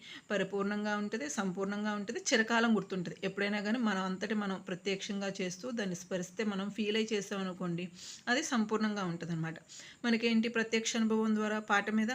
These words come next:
ఆసక్తి కూడా కల-, మనకి పాట మీద ఆసక్తిని కల్పించొచ్చు. విషయ విజ్ఞానం కూడా చిరకాలంగా స్థిరపడేటట్లు చేయొచ్చనమాట.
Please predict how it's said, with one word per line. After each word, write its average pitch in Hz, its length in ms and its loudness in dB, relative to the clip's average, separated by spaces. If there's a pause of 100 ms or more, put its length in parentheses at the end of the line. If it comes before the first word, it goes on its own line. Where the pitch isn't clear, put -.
(100)
ఆసక్తి 185 400 0
కూడా 226 200 2 (580)
కల-, 214 340 4 (140)
మనకి 196 260 -2
పాట 185 260 0
మీద 202 200 -2
ఆసక్తిని 196 460 0
కల్పించొచ్చు. 202 580 -2 (420)
విషయ 233 220 2
విజ్ఞానం 214 420 4
కూడా 247 120 0
చిరకాలంగా 214 640 2
స్థిరపడేటట్లు 202 760 0
చేయొచ్చనమాట. 165 640 -2